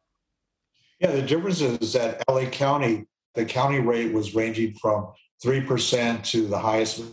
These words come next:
maybe thirteen, fifteen percent. But here in our fairly qualified health center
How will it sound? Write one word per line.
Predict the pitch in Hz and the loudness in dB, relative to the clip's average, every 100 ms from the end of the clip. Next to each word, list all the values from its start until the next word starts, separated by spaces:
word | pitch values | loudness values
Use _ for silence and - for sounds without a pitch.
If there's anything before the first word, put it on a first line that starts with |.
| - _ | -20 _
maybe | 110 104 104 | -2 -2 -2
thirteen, | 101 110 107 120 110 107 | -2 -2 -2 -4 -4 -2
fifteen | 107 - 107 | -4 -2 -4
percent. | 101 95 - 135 92 - _ _ | -4 -2 0 0 -4 -10 _ _
But | 123 | 0
here | 110 165 175 131 | 2 2 2 2
in | 120 | 2
our | 131 | 2
fairly | - 139 127 | 2 0 0
qualified | 110 127 120 117 107 | 0 0 0 0 -2
health | 123 160 | 0 -2
center | - 110 107 - | -2 -4 -4 -6